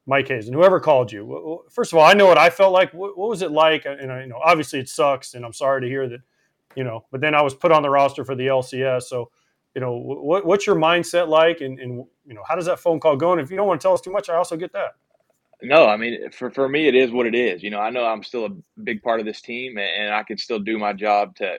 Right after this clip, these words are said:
Speaker 2: keep the boys ready. I'm here for the boys, and I'm here to win. So whatever I need to do, and, and as you both know, this, things in this game change quick. So, uh, for me, it's all about, all about staying ready and doing what I can, preparing each day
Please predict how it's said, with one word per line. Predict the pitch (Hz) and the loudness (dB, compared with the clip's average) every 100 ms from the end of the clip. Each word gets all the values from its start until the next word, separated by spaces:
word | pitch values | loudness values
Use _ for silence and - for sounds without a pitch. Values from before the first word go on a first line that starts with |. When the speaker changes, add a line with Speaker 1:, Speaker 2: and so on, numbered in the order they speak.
| _ | _
Speaker 2:
keep | - 120 104 | -8 -6 -6
the | |
boys | 104 110 98 | -2 -2 -2
ready. | 101 107 | 0 0
I'm | 92 107 | -2 -2
here | 110 | -4
for | 110 | -4
the | 98 | -8
boys, | 92 107 110 | -2 0 0
and | 98 | -4
I'm | 98 101 | -10 -2
here | 110 | -2
to | 95 | -2
win. | 92 104 87 | -4 -4 -6
So | - 101 92 | -6 -6 -4
whatever | 101 107 104 | -2 0 0
I | 104 | -2
need | 104 | -4
to | 95 | -6
do, | 101 113 | -2 -2
and, | 98 95 | -4 -8
and | - 104 85 - | -6 -6 -4 -2
as | 113 104 | 0 -2
you | 107 113 | -8 -4
both | 107 110 104 | -2 -2 -2
know, | 110 113 | 0 0
this, | 95 104 - _ _ _ | -2 -10 -14 _ _ _
things | 131 131 117 | -6 -4 -2
in | 117 | -2
this | 113 | -4
game | 98 117 107 | -2 -2 -2
change | 117 107 - | -4 -6 -4
quick. | - 110 - _ _ | -2 -2 -2 _ _
So, | - 101 98 | -6 -4 -2
uh, | 95 92 87 _ _ - | -2 -2 -4 _ _ -10
for | 104 | -6
me, | 104 110 | -2 -2
it's | 107 | 0
all | 104 104 | 0 -2
about, | 101 101 - _ - | 0 0 -2 _ -6
all | 104 104 | -4 0
about | 98 - | -2 -2
staying | 117 110 101 | -6 -4 -2
ready | 101 117 110 | 0 0 -2
and | 87 | -4
doing | 98 98 | -4 -2
what | 95 | -2
I | 92 | -4
can, | 107 107 101 | -4 -4 -4
preparing | 95 - 98 101 | -8 -4 -4 -2
each | 98 - | -6 -4
day | 101 107 | 0 0